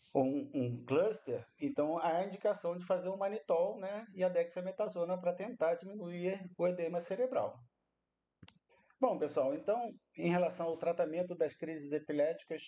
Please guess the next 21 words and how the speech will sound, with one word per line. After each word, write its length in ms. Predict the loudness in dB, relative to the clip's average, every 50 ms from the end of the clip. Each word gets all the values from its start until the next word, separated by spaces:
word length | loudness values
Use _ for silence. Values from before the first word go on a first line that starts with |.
| -16 -20 -20 -20 -20 -20 _ _ _
reativas, 920 | 0 4 4 4 4 2 -2 -6 -6 -4 -2 -2 -2 -2 -4 -6 -12 -6 0
era 240 | 2 2 4 4
basicamente 600 | 4 4 2 2 2 -2 -4 -4 -4 -4 -6 -4
isso. 240 | -4 -4 -4 -2 -4
A 20 | -4
gente 140 | -6 -2
fecha 300 | 0 2 2 2 0 -2
o 60 | -4 0
módulo 360 | 2 2 2 2 0 -4 -6
aqui 340 | -6 -6 -6 -6 -8 -8 -10 _ _ _ -20 -20 -20 -20 -20 -20 _ _ 0
de 140 | 2 4
epilepsias 800 | 4 4 2 0 0 0 0 -2 -4 -6 -2 0 2 2 2 0
e 80 | -2 -6
crises 320 | -2 -2 -2 0 0 0
epiléticas. 720 | -2 -2 0 2 2 4 4 4 2 0 -2 -4 -4 -4 -6 -10 -18 -20 _ -20 -20 -20 -20 -18 _ 4
Eu 100 | 4 4
estou 240 | 4 2 0 0 0
à 60 | 0
disposição 920 | 0 -4 -6 -2 -2 -2 -2 -2 -6 -6 -2 0 0 0 0 -2 -6 -10 -16 _ _ _ _
pra 380 | 2 4 4 4 4 2 2 0
ajudar 460 | -2 -2 -2 0 2 4 4 4 2